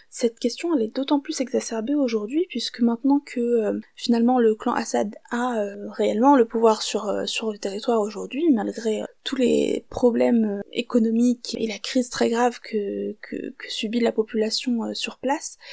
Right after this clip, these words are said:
euh, il n'empêche que, euh, c'est lui qui a le contrôle du pays aujourd'hui, et, euh, cette question, elle devient un argument des personnes pro-régime, euh, dans une espèce de, de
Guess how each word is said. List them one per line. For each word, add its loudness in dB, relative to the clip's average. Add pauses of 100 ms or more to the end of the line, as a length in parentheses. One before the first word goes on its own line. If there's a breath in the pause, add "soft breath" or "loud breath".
(360 loud breath)
euh, -4
il 0
n'empêche 0
que, 2 (120)
euh, -4
c'est -8
lui 0
qui -8
a -10
le -12
contrôle -6
du -12
pays -6
aujourd'hui, -4 (460 loud breath)
et, 4 (280 soft breath)
euh, -4
cette -4
question, 0
elle 2
devient 0
un 0
argument 2
des 4
personnes 0
pro-régime, 4 (500 loud breath)
euh, 0
dans 0
une 2
espèce 2
de, -4
de -10